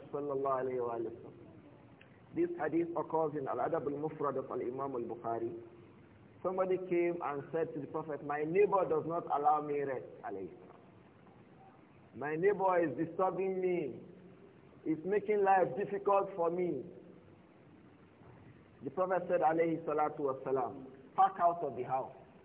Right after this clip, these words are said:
Stay in front of the do-, the door or the road." So when people pass, the man just obeyed, "I should pack out."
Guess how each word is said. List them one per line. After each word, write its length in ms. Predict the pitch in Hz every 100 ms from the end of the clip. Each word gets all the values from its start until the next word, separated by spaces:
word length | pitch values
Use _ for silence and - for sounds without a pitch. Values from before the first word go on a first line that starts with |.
| - - -
Stay 260 | 185 190 180
in 100 | 139
front 240 | 135 147 156
of 160 | 135
the 80 | -
do-, 240 | 104 - -
the 100 | 117 127
door 260 | 151 127 - - - -
or 200 | 131 143
the 160 | 143
road." 260 | 147 160 123 - - - - - - - - - - - - - -
So 80 |
when 200 | 208 277
people 260 | 277 262 262 220
pass, 220 | 214 151 - 151
the 80 | 196
man 220 | 269 254
just 200 | 233 233
obeyed, 300 | 196 202 185 - -
"I 100 | 165 170
should 120 | 185
pack 200 | 196 -
out." 340 | 185 208 -